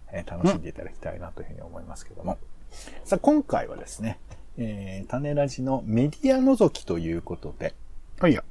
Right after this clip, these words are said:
Speaker 1: はい。えー、祝国際報道二千二十一再開スペシャルということで。
Speaker 2: <laughs> なるほど。はいはいはい。
Speaker 1: はい。えーとね、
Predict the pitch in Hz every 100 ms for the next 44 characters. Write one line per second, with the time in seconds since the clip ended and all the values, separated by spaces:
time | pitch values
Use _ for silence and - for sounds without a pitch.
0 | - - - - - - 110 92 - -
1 | - - - - 123 120 113 110 101 95
2 | 92 78 64 - - - - - - -
3 | 285 294 - - - - - 247 - 202
4 | 202 208 165 101 214 165 131 101 87 -
5 | 113 - - 170 170 180 165 156 - -
6 | - 175 101 87 85 - 98 76 - -
7 | - - - - - - - 1077 1077 1077
8 | 1077 - - 1077 - 208 - - - 165
9 | 196 190 143 104 - - - - - 135
10 | 95 98 85 85 80 - 104 98 82 -
11 | 110 117 117 113 110 107 - 104 101